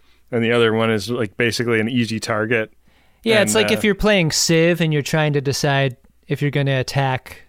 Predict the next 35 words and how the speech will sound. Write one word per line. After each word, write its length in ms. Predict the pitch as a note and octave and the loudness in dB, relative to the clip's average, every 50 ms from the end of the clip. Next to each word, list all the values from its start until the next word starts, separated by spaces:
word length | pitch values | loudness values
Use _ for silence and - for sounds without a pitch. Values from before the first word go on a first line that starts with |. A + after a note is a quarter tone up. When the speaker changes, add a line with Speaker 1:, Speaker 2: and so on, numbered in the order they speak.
| _ _ _ _ - | _ _ _ _ -10
Speaker 2:
a 140 | - - - | -6 -6 -4
civilization 720 | - - D#3+ C3+ C#3+ C#3+ B2+ A#2+ C#3 C3+ C3 - - C3+ B2 | -2 -2 -2 0 0 0 0 0 0 -2 -2 -2 -4 -6 -6
from, 320 | - - D3+ C#3 C3+ B2+ | -6 -4 -4 -2 -2 -2
like, 320 | B2+ B2+ B2 A#2 - - - - _ _ _ | -2 -2 -4 -4 -6 -8 -14 -20 _ _ _
the 80 | - C3+ | -10 -8
classical 560 | - - D#3 D3 C#3+ C3+ - - - D3 C#3+ | -4 -2 0 0 0 0 -2 -4 -4 -4 -2
period 580 | - - D3 C#3+ C#3+ C#3 C#3+ C#3+ C#3+ C#3 - - - _ - | 0 0 2 2 2 2 2 2 0 -2 -4 -8 -16 _ -6
Speaker 1:
Uh-huh. 280 | B2 A#2 B2+ A#2 G#2+ G2 - _ _ _ _ _ _ | -2 -2 0 -2 -2 -4 -8 _ _ _ _ _ _
Speaker 2:
or 180 | - D3 C#3 B2+ | -4 -4 -4 -2
from 200 | - - D#3 C#3+ | -2 -2 -2 -2
the 120 | C3+ C3 | -2 -2
Renaissance 640 | B2+ C3 C3 C3 C3+ B2+ - - D3 C#3 C#3 C3 - | -2 -2 -2 -2 -2 -2 -2 0 0 0 0 -2 -2
or 80 | C#3+ B2+ | -4 -4
something, 400 | - - D3 C3+ - - C#3+ D3 | -2 -2 -2 -2 -2 -2 -2 0
you're 100 | D#3 E3 | 0 0
gonna 160 | E3 D#3+ D3 | 0 0 -2
choose 300 | C#3 - - E3 D3+ C3+ | -2 -2 -2 -2 -2 -2
the 120 | - C#3 B2+ | -2 -4 -4
weaker 640 | A#2 A#2+ C#3 D3+ D#3 - - C#3 B2 A#2+ A#2+ - - - - - _ _ _ _ _ _ _ _ _ _ - | -2 -2 -2 -2 -2 -2 -2 -4 -2 -2 -4 -6 -8 -14 -18 -20 _ _ _ _ _ _ _ _ _ _ -6
of 160 | C#3+ B2+ B2 | -6 -4 -4
the 60 | B2+ B2 | -6 -4
two. 440 | - - D#3+ E3 D3+ C3 A#2 A2 - - - - - | -2 2 2 2 2 2 0 -4 -6 -12 -18 -10 -4
Speaker 1:
Right. 380 | A#2+ B2+ A#2 F#2 D#2 - - - _ - - - - | -2 -2 -2 -2 -4 -10 -20 -20 _ -20 -20 -10 -6
Speaker 2:
That's 180 | D#3+ D#3+ - - | -4 -4 -4 -4
what 80 | C3+ | -4
they're 100 | - C3+ | -4 -4
thinking. 500 | A#2+ - - D#3+ E3 - C3 A#2+ A2+ A2+ - - - _ _ - | -2 0 0 0 0 0 -2 -4 -4 -4 -8 -12 -18 _ _ -2
Speaker 1:
Right. 120 | C3+ C3 | 0 2
Speaker 2:
You 20 | - | 2
don't 100 | A3+ G#3 | 2 2
wanna, 400 | F#3 F3 E3 D#3 D3 C#3 C3 - - | 2 2 2 2 0 0 -2 -4 -2
you 100 | - G#3 | 0 0
don't 120 | A3 G3+ | 2 2
wanna 180 | F3 D#3 D3+ C#3 | 2 2 0 0
attack 580 | C3 B2 - - - E3 D#3 D3+ C#3 - - - | -2 -4 -4 -2 0 0 2 0 0 -4 -10 -12